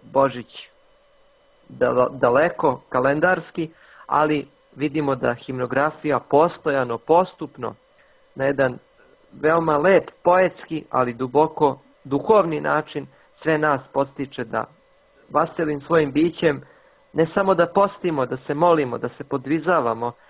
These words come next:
i da svoju pažnju usmeravamo samo na svoj hrišćanski život, već da u tom duhu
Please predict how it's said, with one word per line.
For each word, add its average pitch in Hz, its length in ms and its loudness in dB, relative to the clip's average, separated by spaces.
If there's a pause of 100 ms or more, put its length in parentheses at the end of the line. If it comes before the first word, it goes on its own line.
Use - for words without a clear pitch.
(120)
i 131 140 -6
da 127 240 2 (320)
svoju 160 260 2
pažnju 156 460 0 (240)
usmeravamo 147 680 0
samo 151 320 -2
na 127 220 -2 (460)
svoj 143 260 2 (140)
hrišćanski 135 580 -6
život, 160 440 2 (360)
već 131 220 0
da 120 400 0 (420)
u 131 120 -6
tom 196 360 2
duhu 185 480 2